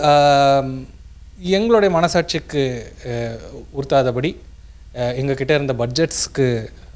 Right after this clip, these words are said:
அஹ், ஃபினான்சஸ்க்கு ஏத்தபடி இதை எவ்வளோ கரெக்டா நடத்த முடியுமோ அவ்வளோ கரெக்டா நடத்தணும். அந்த, அந்த டைம்ல in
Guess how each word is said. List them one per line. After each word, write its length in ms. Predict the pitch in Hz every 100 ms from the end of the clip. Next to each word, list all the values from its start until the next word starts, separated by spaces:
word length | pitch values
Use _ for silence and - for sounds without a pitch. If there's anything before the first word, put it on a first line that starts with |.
| 117
அஹ், 360 | 113 110 107 -
ஃபினான்சஸ்க்கு 580 | 131 135 127 131 - -
ஏத்தபடி 500 | 120 120 117 120 180 - - - - -
இதை 140 | 147
எவ்வளோ 440 | 143 175 240 233 - - -
கரெக்டா 320 | 202 214 226
நடத்த 300 | 180 170 180
முடியுமோ 380 | 175 151 240 190
அவ்வளோ 120 | 190
கரெக்டா 360 | 185 165 156 165
நடத்தணும். 320 | 143 - 233
அந்த, 280 | 185 170 151
அந்த 220 | 156 156
டைம்ல 260 | 165 170 175
in 120 | 147